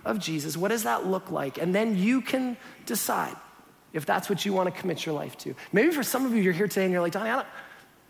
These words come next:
I don't wanna wait five weeks." Right? God's doing something in my life. I, I, I know that I need a relationship with Jesus, and I wanna start that today. That's fantastic.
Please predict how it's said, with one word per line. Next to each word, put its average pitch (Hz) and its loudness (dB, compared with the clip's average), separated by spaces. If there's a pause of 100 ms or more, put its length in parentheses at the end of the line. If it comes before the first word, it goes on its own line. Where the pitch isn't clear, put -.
(140)
I - -2
don't 226 -2
wanna 180 -2
wait 185 -2
five 139 -10
weeks." - -10 (320)
Right? 190 4
God's 214 2
doing 247 4
something 208 2
in 196 4
my 180 6
life. 185 4
I, 196 6
I, 190 4
I - 4
know 220 6
that 180 2
I 185 4
need 180 4
a 180 4
relationship 165 0
with 160 -4
Jesus, 151 -2 (280)
and - -2
I 180 0
wanna 226 -2
start 190 -4
that 165 -2
today. 156 -2 (200)
That's - -6
fantastic. - -6